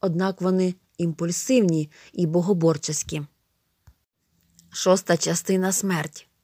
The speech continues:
Зрештою, ліричний герой знаходить свій спокій, але це є смертю. Він не приходить до того,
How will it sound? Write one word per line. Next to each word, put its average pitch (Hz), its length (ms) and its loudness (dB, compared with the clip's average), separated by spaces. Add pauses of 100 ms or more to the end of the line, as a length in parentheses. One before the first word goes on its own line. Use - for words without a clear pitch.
(180)
Зрештою, 180 560 2
ліричний 170 480 2
герой 226 420 2 (340)
знаходить 247 640 0
свій 196 260 0
спокій, 165 640 -2 (240)
але 170 240 -2
це 226 360 -2 (100)
є 170 200 -4
смертю. 180 580 -4 (380)
Він 190 240 -2
не 185 80 0
приходить 185 500 -2
до 165 100 0
того, 190 360 2